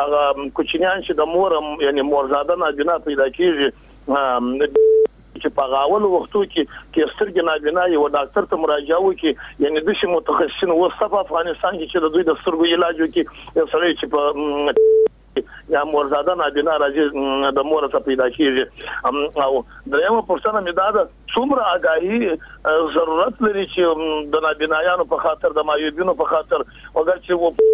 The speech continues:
نا-، نابینایان چې معیوبه کېږي، آ، هغه، هغه نابینایان چې مادرزاد-، م، مورزاده وي، و هغو ته د معیوبینو، م، کتابچې هم نه ورکول کېږي. آګاهي ضرورت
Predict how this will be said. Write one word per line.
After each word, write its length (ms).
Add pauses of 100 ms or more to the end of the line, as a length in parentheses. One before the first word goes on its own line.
(280)
نا-، 320
نابینایان 580
چې 80
معیوبه 420
کېږي، 460 (260)
آ، 40 (680)
هغه، 180 (140)
هغه 240
نابینایان 480
چې 140
مادرزاد-، 640
م، 320
مورزاده 460
وي، 220 (260)
و 60
هغو 340
ته 140
د 160
معیوبینو، 600
م، 220
کتابچې 560
هم 40
نه 80
ورکول 360
کېږي. 360 (300)
آګاهي 480 (380)
ضرورت 360